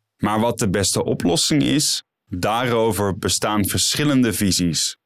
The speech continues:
Blijkt uit gesprekken met deskundigen en uit het doorspitten van de grote onderzoeksrapporten van de laatste decennia.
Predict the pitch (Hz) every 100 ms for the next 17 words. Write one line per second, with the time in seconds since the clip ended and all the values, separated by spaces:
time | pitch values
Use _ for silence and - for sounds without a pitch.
0 | _ 98 110 117 - 101 98 101 - -
1 | 123 123 110 90 - 95 - 147 151 147
2 | 147 147 147 - 165 180 - 127 120 101
3 | 90 113 120 - 117 107 113 110 - -
4 | 110 98 - 127 139 139 - 120 123 120
5 | 104 104 - 101 101 104 98 98 95 95
6 | - 113 107 101 95 - 101 98 107 -
7 | 135 101 90 85